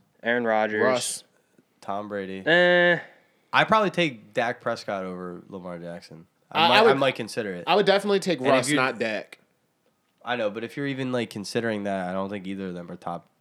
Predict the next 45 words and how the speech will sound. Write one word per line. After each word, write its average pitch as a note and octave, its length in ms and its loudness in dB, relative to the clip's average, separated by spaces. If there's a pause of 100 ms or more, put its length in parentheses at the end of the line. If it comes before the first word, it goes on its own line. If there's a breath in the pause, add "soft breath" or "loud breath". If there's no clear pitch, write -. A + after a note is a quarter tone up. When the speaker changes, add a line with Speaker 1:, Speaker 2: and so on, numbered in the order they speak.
(140)
Speaker 3:
like, F2 200 -16
ten. - 160 -18
Speaker 1:
I D#3 120 6
would E3 160 2
probably D#3 260 8
Speaker 2:
Who? G#2+ 60 0
Speaker 1:
t-, - 60 -12 (180)
I C#3+ 80 4
would D#3+ 100 4
take D#3 180 0
Lamar B2+ 300 2
over G#2 220 -2
Speaker 3:
Dak G2+ 260 -4
or G2 320 0
Speaker 1:
I C#3 60 6
would C#3 120 2
take C3+ 140 0
Lamar A2 320 0
over G2 160 -6
Dak. F#2+ 320 -8 (160)
Speaker 2:
Yeah, A#2 280 -2 (100)
hundred B2 240 -4
percent. A2 340 -10
Speaker 1:
Dak C#3+ 200 4
gets D3 160 -2
in C#3+ 60 -2
the B2 80 -2
playoffs A#2 340 0
and A2 100 -10
can't G#2+ 160 -6
do G2+ 80 -8
nothing. G2 320 -12 (500)
Speaker 3:
Um, G2 640 -4 (760)
Speaker 2:
Deshaun. B2+ 460 0 (1900 soft breath)
Speaker 3:
Yeah, G2+ 260 -4 (180)
I, G2 100 -6
dude, D#3 160 -4
I'm, C3+ 220 0
I'm D3 260 -2
honestly F#3 380 -4
kinda A2+ 240 -4
worried A#2+ 220 -4
about F2+ 240 -8
that. F2+ 220 -8
Like, F#2 220 -12